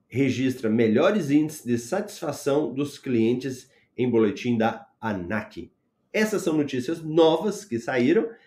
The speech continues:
mas temos outras notícias que ainda continuam em vigor, que nós já falamos em outros dias aqui do Café com Milhas, né?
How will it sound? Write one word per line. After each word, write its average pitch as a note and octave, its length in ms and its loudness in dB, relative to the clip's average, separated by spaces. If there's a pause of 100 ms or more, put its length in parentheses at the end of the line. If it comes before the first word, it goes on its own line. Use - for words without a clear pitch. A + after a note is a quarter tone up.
(140)
mas - 180 0
temos G3 280 2
outras D#3+ 440 2
notícias E3 500 -2
que - 80 -4
ainda F3 260 2
continuam F3 560 2
em F#3 40 2
vigor, E3 420 4
que - 80 -6
nós C3+ 180 -2
já D#3+ 80 -4
falamos E3+ 560 -2 (240)
em B2 120 -2
outros D#3+ 420 4
dias A#2 320 0
aqui A#2 180 -6
do A2 140 -4
Café G#2+ 260 -8
com G2+ 120 -10
Milhas, E2+ 380 -8
né? A#2+ 200 -4